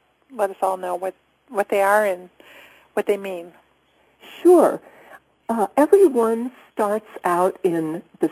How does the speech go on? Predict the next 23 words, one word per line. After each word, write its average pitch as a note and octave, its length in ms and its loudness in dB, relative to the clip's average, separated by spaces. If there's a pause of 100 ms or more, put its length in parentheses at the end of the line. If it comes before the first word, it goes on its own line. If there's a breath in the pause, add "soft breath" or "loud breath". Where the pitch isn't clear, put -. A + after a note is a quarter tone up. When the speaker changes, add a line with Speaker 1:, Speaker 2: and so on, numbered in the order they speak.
(140)
Speaker 2:
stage G3 340 4
of D#3+ 180 -2
pre-contemplation, F#3+ 1600 -2
literally E3 520 0
before D#3+ 480 -2
even D3+ 300 -4
thinking G3+ 400 -2
about C#3+ 340 -2
changing. D3+ 600 -8 (640 loud breath)
And, F3+ 500 4
uh, F3 220 0
that's G#3+ 380 2
the A#3+ 100 -10 (120)
stage A3+ 340 4
when F#3 160 0
you D#3+ 80 -2 (120)
don't F3+ 260 0
want G#3 140 2
to G3 200 -8
change. G#3 380 -2
You're D#3 100 -6
perfectly F#3+ 540 -4
happy F#3 640 0